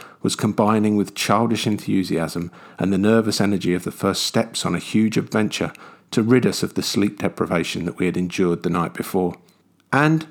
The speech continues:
as we emerged from the tunnel into the morning sun of Town Square, all of our eyes widened as Disneyland opened up, just as it had for those first visitors sixty years before.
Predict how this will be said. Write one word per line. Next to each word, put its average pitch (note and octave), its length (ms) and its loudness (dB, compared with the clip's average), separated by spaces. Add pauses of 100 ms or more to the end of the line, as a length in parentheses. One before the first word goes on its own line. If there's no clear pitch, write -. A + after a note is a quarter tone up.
as A2 160 -2
we A#2 100 4
emerged A#2+ 360 4
from D3+ 160 0
the D#3 60 2
tunnel G#2 360 -2
into F#2 180 -4
the F#2+ 80 -4
morning G2+ 380 2
sun A2 240 0
of A2 80 -8
Town G#2 280 -2
Square, F2+ 480 -4 (260)
all B2+ 260 6
of A#2+ 100 0
our A#2+ 160 4
eyes F#2+ 320 0
widened F#2 600 -2 (260)
as A2 160 0
Disneyland F#2 680 2
opened F2+ 320 -2
up, - 240 -6 (220)
just - 240 2
as D3+ 100 2
it - 120 0
had F#2+ 300 0
for - 140 -6
those E2 260 -2
first A2 500 0
visitors F#2+ 440 -6
sixty - 500 -6
years E2+ 320 -2
before. F2 520 -6